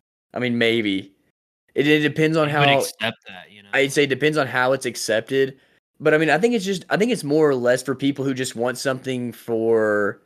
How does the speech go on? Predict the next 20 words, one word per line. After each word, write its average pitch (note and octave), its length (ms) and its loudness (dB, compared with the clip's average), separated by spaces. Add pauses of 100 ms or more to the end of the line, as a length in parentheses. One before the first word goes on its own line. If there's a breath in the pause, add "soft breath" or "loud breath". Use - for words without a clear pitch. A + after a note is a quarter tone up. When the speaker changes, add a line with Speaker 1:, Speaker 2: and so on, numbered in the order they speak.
(420)
Speaker 1:
like, - 120 -4
a A#2 80 2
job G2+ 460 2
resume. G2 640 -2 (540)
Like, C#3+ 160 2
Speaker 2:
Just D3+ 100 4
Speaker 1:
if D3+ 80 2
I E3+ 120 6
Speaker 2:
wanna G#2+ 120 0
Speaker 1:
fi-, C#3 60 2
Speaker 2:
learn, C3+ 140 6
Speaker 1:
like, D3+ 100 6
Speaker 2:
like, D3+ 60 0
Speaker 1:
if D#3+ 100 2
Speaker 2:
a G#3+ 40 6
Speaker 1:
I G3+ 60 8
Speaker 2:
little G2+ 160 0
Speaker 1:
finish D#3+ 300 2
Speaker 2:
skill. E3+ 140 4
Speaker 1:
it, F3 220 0